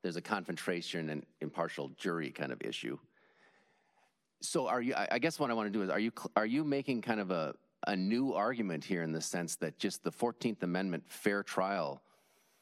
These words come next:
provisions and our state constitution that has there, there's actually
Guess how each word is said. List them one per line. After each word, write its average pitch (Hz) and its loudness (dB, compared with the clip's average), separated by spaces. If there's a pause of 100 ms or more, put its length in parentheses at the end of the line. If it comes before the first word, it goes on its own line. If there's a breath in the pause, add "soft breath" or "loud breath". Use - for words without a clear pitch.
(540 soft breath)
provisions 87 0
and 104 0
our 87 2
state - -2
constitution 82 -2
that 80 0
has 80 -4
there, 76 -2 (260 loud breath)
there's 107 0
actually 107 -2